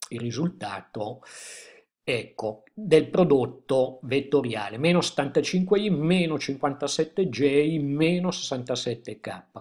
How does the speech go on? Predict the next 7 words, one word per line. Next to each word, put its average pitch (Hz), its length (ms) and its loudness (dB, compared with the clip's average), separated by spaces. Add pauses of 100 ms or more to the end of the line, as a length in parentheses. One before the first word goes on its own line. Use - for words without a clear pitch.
Questo 185 420 2
significa 123 800 -6
che 131 340 0
le 185 380 6
coordinate 139 960 2
del 131 280 0
vettore 123 1200 -4